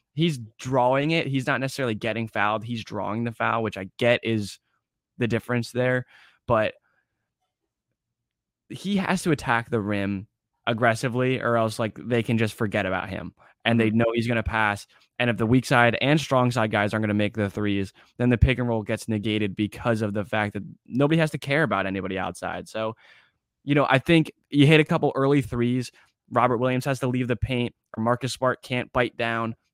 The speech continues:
Speaker 1: and you make the swing, and whoever it is that, you know, receives the pass can actually make the shot or at least attack the closeout and dribble drive to get, get to the rim,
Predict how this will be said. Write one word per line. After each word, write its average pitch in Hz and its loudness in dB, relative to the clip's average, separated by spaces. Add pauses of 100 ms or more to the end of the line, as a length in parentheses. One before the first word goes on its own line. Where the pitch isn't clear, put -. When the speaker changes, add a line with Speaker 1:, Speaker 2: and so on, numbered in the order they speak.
(800)
Speaker 1:
and 131 2
you 120 6
make 120 4
the 123 0
swing, 120 -4
and 104 -4
whoever 117 4
it 113 2
is 113 2
that, 110 -2 (100)
you 117 -4
know, 110 0
receives 110 -4
the - -10
pass 117 2
can 123 0
actually 110 2
make 107 2
the 110 -2
shot 110 0
or 110 2
at 104 0
least 110 -2
attack 110 -2
the 110 -8
closeout 110 0
and 101 -2 (280)
dribble 117 -4
drive 104 -4
to 107 -10
get, 104 -8 (200)
get 117 -6
to - -12
the 104 -6
rim, 113 -2